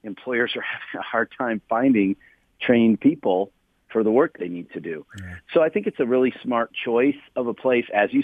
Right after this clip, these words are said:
Speaker 1: say, you know, in the middle of the state where you know, people haven't, you know, maybe always,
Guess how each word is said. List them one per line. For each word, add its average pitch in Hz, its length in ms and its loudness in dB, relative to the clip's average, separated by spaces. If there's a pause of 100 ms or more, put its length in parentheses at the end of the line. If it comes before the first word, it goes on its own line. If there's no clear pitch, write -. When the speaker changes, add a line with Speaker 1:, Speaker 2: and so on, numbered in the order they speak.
(100)
Speaker 1:
say, 120 420 2 (120)
you 117 100 -6
know, 101 160 -4
in 110 160 -4
the 123 60 2
middle 127 260 2
of 113 60 -4
the - 100 -12
state 117 400 0
where 101 400 0 (520)
you 127 80 0
know, 110 80 2
people 117 280 -4
haven't, 104 400 0 (140)
you 123 140 -4
know, 98 140 0
maybe 104 360 0
always, 98 440 0